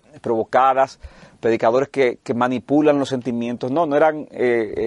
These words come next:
eh, provocadas por estos hombres. Eran cosas que ocurrían aún en, eh, diferentes ti-, con diferentes tipos de predicadores que tenían diferentes estilos de predicación.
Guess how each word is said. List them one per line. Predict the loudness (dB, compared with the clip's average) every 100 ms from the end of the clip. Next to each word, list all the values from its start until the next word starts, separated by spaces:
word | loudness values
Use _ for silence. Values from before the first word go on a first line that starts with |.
| -2 -4 -8 -12
eh, | -14
provocadas | -2 -2 -2 2 2 2
por | 0 -4
estos | -4 -10 -4
hombres. | -2 -2 -10 -14 _ -20 -20 _
Eran | 0 0 0
cosas | -4 -4
que | 0
ocurrían | -2 -2 -2 2 2 4
aún | 2 0 -4
en, | -4 -4 -4 -10 -20 -20 _ -2
eh, | -2 0
diferentes | -2 0 0 0 -4
ti-, | -6
con | -4 -2
diferentes | 0 0 0
tipos | -2 -2 0
de |
predicadores | 0 2 2 2 2 0
que | -2 -2
tenían | 0 0
diferentes | 0 0 0 2 0 -2
estilos | -2 0 2
de | 0
predicación. | -2 -4 -6 -4 -4 -4